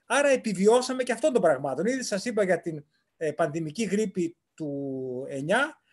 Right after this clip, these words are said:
αλλά αυτά τα χρόνια τα τελευταία που είμαστε όλοι μαζί, τα είκοσι χρόνια, έχουμε περάσει και άλλα πράγματα, και τον έμπολα, και χολέρα, ε, και, ε, επομένως δεν είναι κάτι καινούριο. Και αν πάτε πολύ παλιότερα, θα δείτε ότι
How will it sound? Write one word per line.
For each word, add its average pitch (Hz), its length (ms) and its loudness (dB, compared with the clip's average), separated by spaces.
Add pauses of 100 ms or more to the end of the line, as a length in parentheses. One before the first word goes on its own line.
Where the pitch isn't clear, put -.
(120)
αλλά 233 380 2
αυτά 185 240 -4
τα 285 100 0
χρόνια 254 260 6
τα 196 100 0
τελευταία 170 400 2
που 208 140 -6
είμαστε 233 280 0
όλοι 240 180 6
μαζί, 160 340 -2
τα 208 140 4
είκοσι 220 280 -2
χρόνια, 254 380 0 (260)
έχουμε 285 320 4
περάσει 294 280 2
και - 80 2
άλλα 262 160 4
πράγματα, 131 340 -2
και 156 80 -2
τον 135 180 -6
έμπολα, 240 500 4 (100)
και 233 120 -2
χολέρα, 214 580 4
ε, 277 160 -4 (220)
και, 190 380 2
ε, 165 140 -6 (160)
επομένως 233 340 2
δεν 277 140 2
είναι 254 80 0
κάτι 196 180 2
καινούριο. 214 420 0
Και 277 100 -2
αν 254 100 0
πάτε 254 220 -2
πολύ 233 240 0
παλιότερα, 185 680 2 (840)
θα 180 140 -2
δείτε 254 300 2
ότι 208 460 -2